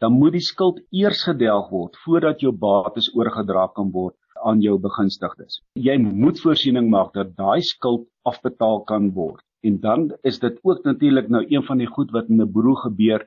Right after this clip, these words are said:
waar jy vertragings kry in 'n boedel, is as daar nie genoeg geld in daai boedel is om daai skulde te betaal nie. En die eksekuteur kan ook nie besluit watter skuld wil hy betaal en watter wil hy nie betaal nie. Hy moet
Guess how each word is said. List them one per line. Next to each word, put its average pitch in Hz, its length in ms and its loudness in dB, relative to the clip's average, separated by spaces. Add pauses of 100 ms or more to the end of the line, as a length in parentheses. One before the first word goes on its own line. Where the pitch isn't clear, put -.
waar 107 340 2
jy 110 500 2 (320)
vertragings 175 760 -2
kry 120 160 0
in 107 120 4
'n 90 80 -2
boedel, 87 300 -6 (360)
is 135 180 0
as 123 220 -2
daar 113 140 0
nie 127 340 2
genoeg 156 320 2
geld 127 280 0
in 110 100 4
daai 101 180 2
boedel 120 360 2
is - 120 -6 (680)
om 117 120 4
daai 110 160 2
skulde 117 520 -2
te 113 120 -8
betaal 98 460 -2
nie. 80 80 -12 (400)
En 123 100 4
die 135 60 2
eksekuteur 175 500 -2
kan 165 160 0
ook 160 160 0
nie 202 120 2
besluit 151 400 0
watter 113 220 2
skuld 127 300 -2
wil 117 160 4
hy 120 80 2
betaal 117 400 -2
en 107 80 2
watter 101 280 0
wil 107 120 4
hy 104 120 2
nie 117 160 4
betaal 95 360 0
nie. 90 100 -8 (220)
Hy 107 80 2
moet 135 140 2